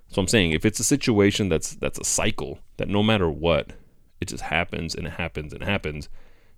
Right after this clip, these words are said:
and you keep getting upset about it, then who's really to blame for that?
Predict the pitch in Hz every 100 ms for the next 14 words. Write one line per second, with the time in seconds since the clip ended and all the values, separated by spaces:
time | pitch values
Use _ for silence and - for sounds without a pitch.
0 | - 101 101 104 - 110 - 92 92 82
1 | - 101 95 76 76 80 - - - -
2 | - - - _ - 104 92 - - -
3 | _ - - - - - 156 139 127 127
4 | 104 95 82 87 104 73 62